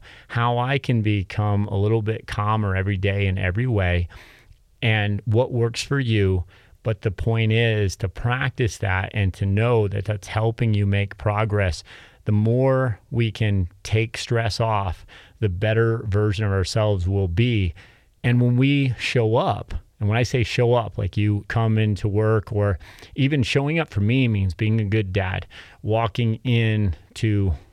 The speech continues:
the house and having my daughter there greeting me and so excited to see me. And am I really present, or did I let go, in other words, of the other stresses that I had before I walked in the door? And I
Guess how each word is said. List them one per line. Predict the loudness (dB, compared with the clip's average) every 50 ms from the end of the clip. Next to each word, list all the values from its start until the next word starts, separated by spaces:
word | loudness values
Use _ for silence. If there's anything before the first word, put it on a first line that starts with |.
| _ _ _ -20 -14
the | -8 -4 -2 -2
house | 0 0 0 0 0 0 0 -2 -4 -6 -10 -12 -14 -20 -20 -20 -20 -20 -14 -6 -4
and | -2 0 0 0 0 0
having | 0 0 0 0 0 2 2
my | 0 0 0 -2
daughter | -2 -4 -4 -2 -2 0 0 2 2 2 0 0 0
there | 0 0 0 2 2 2 0 0 -2 -4 -8 _ _ _ -4 -2
greeting | 0 2 2 2 2 2 2 2 2
me | 2 2 0 0 -2 -4 -4 -4
and | -2 -2 0 -2 -2
so | -2 -2 -2 0 0
excited | -2 -2 -2 -2 0 0 0 -2
to | -2 -2 -4
see | -4 -2 0 2 2
me. | 2 2 0 -2 -6 -12 -20 -10 -4
And | 0 0 2
am | 2 2
I | 0 0
really | 0 0 0 0 0 -2
present, | -4 -6 -4 -2 0 0 0 0 0 0 -2 -2 -2
or | 0 0 2
did | 2 2 2 0 0
I | 0 0 0
let | 0 0 0 -2 -4 -4 -2 0
go, | 2 2 4 4 4 4 2 2 0 -2 -2 -2
in | -2 0
other | 0 0 0 0
words, | 0 2 2 2 0 -2 -4 -10 -18 -20 -20 -20 -10 -2
of | 0 0 0 0 0
the | -2 -4 -2
other | -2 -2 0 0 2 2 2 2 0
stresses | -2 -2 -2 -2 0 0 0 0 -2 -2 -2 0 0 0
that | -2 -2
I | -2 -2 -2
had | -2 -2 0 0 0 0
before | 0 -2 -2 -2 -2 -2 0
I | 0
walked | 0 0 0 0 -2 -2 -2 -2
in | 0
the | 0 0
door? | 0 0 0 0 0 -4 -6 -14 -20 -20 -20 -14 -6 -2
And | 0 0 0 0 -2
I | -2 -2 -2 -2 -2 -4 -8